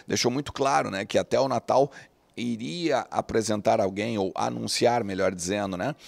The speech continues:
E aí, com isso, criou uma expectativa na torcida. A torcida tá tirando, obviamente, a direção pra incompetente, que não consegue ganhar ninguém, que vai fazer time no meio do ano.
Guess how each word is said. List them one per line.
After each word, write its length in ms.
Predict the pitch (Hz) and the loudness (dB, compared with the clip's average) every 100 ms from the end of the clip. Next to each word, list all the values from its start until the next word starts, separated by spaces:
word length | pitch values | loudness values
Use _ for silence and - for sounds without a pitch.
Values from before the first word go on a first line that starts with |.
| - - - | -20 -20 -10
E 140 | 101 113 | 0 2
aí, 180 | 110 | 2
com 260 | 113 127 123 | 0 0 0
isso, 380 | 113 120 - 135 - - | 2 0 -2 -4 -8 -4
criou 400 | - 117 113 127 | -2 2 4 4
uma 120 | 117 | 2
expectativa 600 | 113 - 107 107 - 113 | -4 -4 -2 -2 -2 -2
na 80 | 110 | -2
torcida. 400 | 131 123 - 147 | -2 -4 -2 -2
A 20 | |
torcida 400 | 143 123 135 131 | -2 -2 -2 -2
tá 100 | 127 | -4
tirando, 420 | 117 117 113 123 | -4 0 0 0
obviamente, 600 | 101 107 101 92 113 127 - - - - | 0 0 -2 -4 -6 -8 -10 -20 -16 -2
a 160 | 117 | 0
direção 640 | 107 110 127 110 107 98 92 | 2 2 0 2 2 2 0
pra 340 | 82 76 78 | -4 -2 -4
incompetente, 1080 | 90 - 180 - 156 143 117 98 - 95 92 | -2 -2 -2 2 2 2 -4 -6 -4 -4 -4
que 100 | - | -2
não 120 | 98 | -2
consegue 320 | 95 92 98 | -2 -2 0
ganhar 140 | 98 107 | 2 2
ninguém, 600 | 147 131 127 123 113 110 - - | 2 2 2 2 -2 -6 -12 -12
que 80 | 113 | -4
vai 180 | 98 107 | 4 4
fazer 220 | 113 104 | 4 -2
time 240 | 104 110 | 0 0
no 100 | 110 | 0
meio 220 | 104 107 110 | 0 2 2
do 180 | 131 | 6
ano. 320 | 123 120 123 | 6 6 4